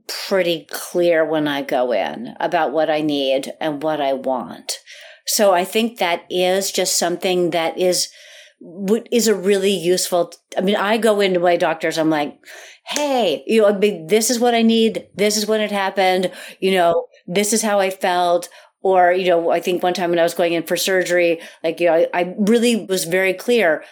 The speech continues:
A month, I met with him a month before, I met with him two weeks before, I met with him, like, a day before. I'm like, "We're in pregame. What do I need to do?" But so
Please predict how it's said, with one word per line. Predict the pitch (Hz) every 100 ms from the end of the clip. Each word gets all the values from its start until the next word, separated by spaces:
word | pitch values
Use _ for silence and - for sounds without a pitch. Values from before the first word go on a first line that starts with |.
| -
A | 165
month, | 170 180 180
I | 175
met | 175 170
with | 170 160
him |
a | 160
month | 208 214 214
before, | - 196
I | 165
met | 160
with | 160
him | 165
two | 156 175
weeks | 190 196
before, | 196 202 196
I | 170
met | 175 170
with | 170
him, | 165
like, | 160
a | 156
day | 185 190
before. | 180 196
I'm | 175
like, | 165 165
"We're | 165
in | 160
pregame. | 156 262 233 233 220 202 202 - - -
What | 160 185 233
do | 226
I | 214
need | 190 175
to | 170
do?" | 156 123 80 - - - - _ -
But | 190 226 214 - -
so | - 262 226 220